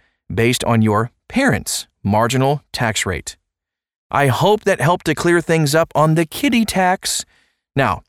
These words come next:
if you have any questions about this, you want to see more resources, and just more information in general, check out the college investor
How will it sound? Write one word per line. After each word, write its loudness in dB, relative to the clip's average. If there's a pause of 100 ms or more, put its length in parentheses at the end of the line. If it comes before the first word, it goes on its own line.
(160)
if -2
you 4
have 2
any 0
questions 0
about 0
this, 0
you 0
want 2
to 0
see 0
more 2
resources, 0 (340)
and 2
just 0
more 4
information 0
in 0
general, -2 (480)
check 0
out 2
the -2
college 0
investor 0